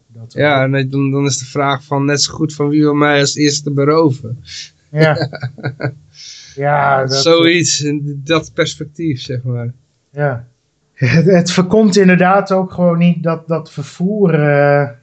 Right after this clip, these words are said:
Speaker 1: ge-, geen ramp is daar. Eh, als je het gewoon hebt over taxichauffeurs...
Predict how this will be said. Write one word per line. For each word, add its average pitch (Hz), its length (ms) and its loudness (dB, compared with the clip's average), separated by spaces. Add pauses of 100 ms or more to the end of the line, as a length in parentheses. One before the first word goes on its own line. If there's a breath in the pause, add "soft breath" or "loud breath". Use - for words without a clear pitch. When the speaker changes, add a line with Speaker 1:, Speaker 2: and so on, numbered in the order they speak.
(120)
Speaker 1:
ge-, - 240 -10
geen 143 340 0
ramp 180 320 2
is - 160 -6
daar. 110 340 -12
Eh, 139 400 -2
als 139 140 -6
je 160 60 0
het 151 120 -2
gewoon 151 200 2
hebt 151 140 2
over 139 240 -2
taxichauffeurs... 151 960 0